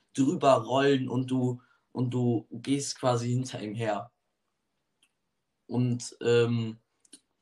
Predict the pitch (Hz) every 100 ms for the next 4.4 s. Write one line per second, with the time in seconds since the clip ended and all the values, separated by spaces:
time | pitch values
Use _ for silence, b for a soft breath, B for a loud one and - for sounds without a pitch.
0 | _ _ _ - 127 127 123 147 - 127
1 | 120 123 123 127 127 123 - 110 113 110
2 | 113 113 113 110 120 120 120 113 123 120
3 | 127 120 - _ _ - 120 120 120 120
4 | 117 117 117